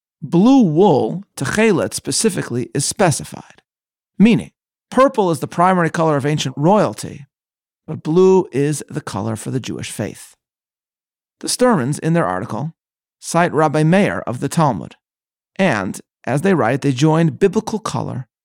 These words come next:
with modern art. Quote,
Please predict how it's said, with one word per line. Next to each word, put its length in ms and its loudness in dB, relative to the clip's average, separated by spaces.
with 180 -6
modern 400 2
art. 400 -12
Quote, 400 -2